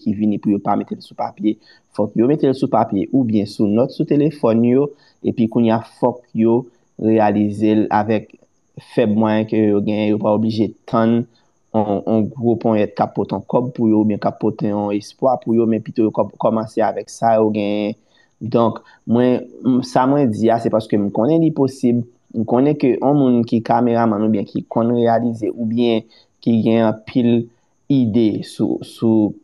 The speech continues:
kesyon odyovizwèl, m konnen ke yon seri de bagay depi l bezwen, l ap jwenn yo, menm si l pa ta gen ase lajan pou l ta, pou l ta gen yo. Donk, se sa repons avèk kesyon. Tout moun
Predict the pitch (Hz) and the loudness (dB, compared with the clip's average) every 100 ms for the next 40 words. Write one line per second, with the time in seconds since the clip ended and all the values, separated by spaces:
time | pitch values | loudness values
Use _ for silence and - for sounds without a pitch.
0 | - 120 113 - 104 95 - 110 104 104 | -4 -2 -2 -2 -2 -4 -2 -2 0 -2
1 | 101 101 107 127 139 143 139 _ _ - | -4 -6 0 2 2 0 -6 _ _ -4
2 | 107 - 123 131 123 110 110 110 104 104 | 0 2 2 2 0 0 0 0 2 2
3 | 110 107 104 101 98 107 101 107 104 107 | 2 2 0 -2 -2 -2 -2 -2 -4 -4
4 | _ _ - 101 104 98 104 101 101 101 | _ _ -4 -2 -2 0 0 0 0 2
5 | 110 107 107 107 104 101 95 98 98 101 | 2 2 0 -2 -2 -2 -4 -4 -6 -6
6 | - 107 107 113 101 104 - 98 - 101 | -6 -4 -4 -6 -6 -8 -4 -8 -4 -2
7 | 110 - - 95 101 98 101 98 98 - | -2 -4 -6 -4 -4 -4 -6 -8 -8 -10
8 | - - _ _ - - - 107 110 104 | -14 -20 _ _ -10 -4 -2 2 2 2
9 | 104 - 104 - 104 104 - 107 - - | 2 -2 -6 -4 -6 -6 -8 -8 -10 -12
10 | - - _ _ _ _ _ - 160 165 | -12 -16 _ _ _ _ _ -2 -2 0
11 | - 117 110 104 95 | 0 2 2 2 -2